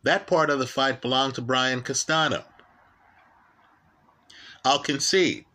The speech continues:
because for me, these outcomes are really a distribution type thing. Right? They fall in a range.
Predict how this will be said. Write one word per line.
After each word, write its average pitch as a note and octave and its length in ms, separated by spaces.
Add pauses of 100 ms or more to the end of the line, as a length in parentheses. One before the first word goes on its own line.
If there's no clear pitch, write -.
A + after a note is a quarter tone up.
(880)
because A#2+ 320
for B2 140
me, F3+ 440
these C#3 300
outcomes D#3 600
are C3 120
really D3+ 360
a C3+ 300 (540)
distribution C3+ 840
type F2 280
thing. G2 260 (1600)
Right? B2 300
They C3+ 160
fall D#3 380
in D3+ 80
a C#3 60
range. - 840